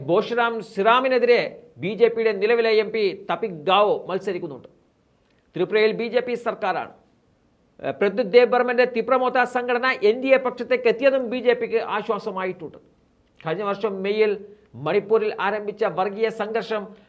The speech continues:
ലോക്സഭാ തെരഞ്ഞെടുപ്പിനെ ബാധിക്കുമെന്ന കാര്യത്തിൽ തർക്കം വേണ്ട. എഴുപത്തി അയ്യായിരത്തിലധികം ആളുകളെ മാറ്റിപ്പാർപ്പിച്ചു.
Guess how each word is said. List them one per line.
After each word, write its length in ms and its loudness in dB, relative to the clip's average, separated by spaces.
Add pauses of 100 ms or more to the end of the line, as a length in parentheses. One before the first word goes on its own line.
(160)
ലോക്സഭാ 440 6 (140)
തെരഞ്ഞെടുപ്പിനെ 500 0 (160)
ബാധിക്കുമെന്ന 640 2
കാര്യത്തിൽ 320 -2
തർക്കം 240 -6
വേണ്ട. 180 -8 (580)
എഴുപത്തി 360 -6
അയ്യായിരത്തിലധികം 880 0
ആളുകളെ 280 -2 (100)
മാറ്റിപ്പാർപ്പിച്ചു. 640 -10